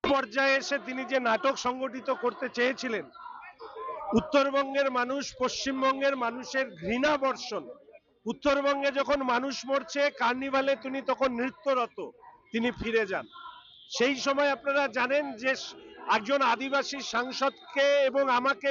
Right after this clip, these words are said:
পিটিয়ে মেরে ফেলার চেষ্টা হয়, ফলে তার নাটক সম্পূর্ণ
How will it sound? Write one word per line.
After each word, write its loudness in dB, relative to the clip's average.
পিটিয়ে 0
মেরে 2
ফেলার 0
চেষ্টা -2
হয়, -2
ফলে 4
তার 4
নাটক 2
সম্পূর্ণ -4